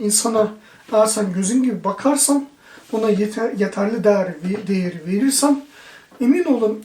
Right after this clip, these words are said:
onun da sana geri dönüşü muhteşem olacaktır. Hepimiz az çok duymuşuzdur. Maslow'un ihtiyaçlar hiyer-, hiyerarşisi vardır. Nedir bunlar? İnsanların öncelikle en temel ihtiyaçları vardır. Asgari ücret dediğimiz zaman zaten, e,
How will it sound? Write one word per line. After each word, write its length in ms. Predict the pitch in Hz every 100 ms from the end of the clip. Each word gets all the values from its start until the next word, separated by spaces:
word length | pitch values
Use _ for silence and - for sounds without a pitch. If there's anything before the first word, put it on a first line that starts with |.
| -
onun 260 | 226 302 349
da 100 | 285
sana 260 | - 262
geri 320 | 185 214 277
dönüşü 320 | 294 262 - 277
muhteşem 600 | 226 - 208 208 208 180
olacaktır. 640 | 170 - 190 - 202 - _ _ -
Hepimiz 440 | 302 302 320 - 339
az 160 | 320
çok 340 | 294 359 - 277
duymuşuzdur. 600 | 262 277 262 196 185 190 _ _ _
Maslow'un 600 | 202 277 294 247 214 277 -
ihtiyaçlar 500 | - 269 240 247 240
hiyer-, 420 | - 214 208 214
hiyerarşisi 800 | - 214 196 196 - 202 - 196
vardır. 320 | 180 175 208 - - - - - _ -
Nedir 280 | 311 294 220
bunlar? 280 | 240 269 -
İnsanların 580 | 277 - 254 233 254 -
öncelikle 360 | 269 254 247 403
en 160 | 262 262
temel 280 | 208 226
ihtiyaçları 580 | 214 - 214 - 208 190
vardır. 280 | 180 170 - -
Asgari 300 | 240 - 254
ücret 240 | 196 208 214
dediğimiz 340 | 202 240 190
zaman 220 | 190 185
zaten, 360 | 208 208 208 - - _ - - - - _ _ -
e, 280 | 214 208